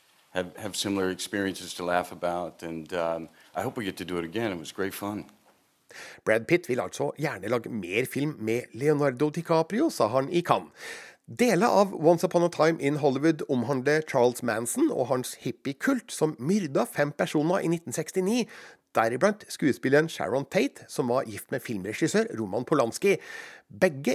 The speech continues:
Speaker 2: er figurer i filmen, men akkurat hvordan filmen skildrer det her, har Tarantino bedt om at ingen avslører.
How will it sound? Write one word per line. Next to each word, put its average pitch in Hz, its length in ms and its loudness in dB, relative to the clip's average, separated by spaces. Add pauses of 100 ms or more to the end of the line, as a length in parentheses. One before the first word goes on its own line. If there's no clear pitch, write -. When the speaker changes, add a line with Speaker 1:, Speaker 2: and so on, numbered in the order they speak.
Speaker 2:
er 139 80 2
figurer 117 480 2
i 165 60 -6
filmen, 233 320 2 (260)
men 160 140 4 (100)
akkurat - 320 -4
hvordan 143 400 2
filmen 131 240 0
skildrer 123 320 0
det 127 140 -2
her, 196 260 2
har 131 280 2
Tarantino 156 520 4
bedt - 160 0
om 156 140 2
at - 100 -6 (160)
ingen 147 240 2
avslører. 180 720 4